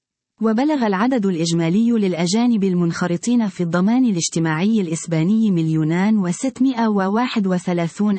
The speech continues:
ألف وخمسمائة وثلاثة وتسعون خلال شهر يناير الماضي،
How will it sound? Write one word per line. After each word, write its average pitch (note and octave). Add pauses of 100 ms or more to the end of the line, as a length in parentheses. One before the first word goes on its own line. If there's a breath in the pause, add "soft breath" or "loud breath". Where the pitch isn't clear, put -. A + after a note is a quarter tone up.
ألف G3
وخمسمائة A3+
وثلاثة G#3
وتسعون D#3 (420)
خلال A#3
شهر B3+
يناير G3
الماضي، D#3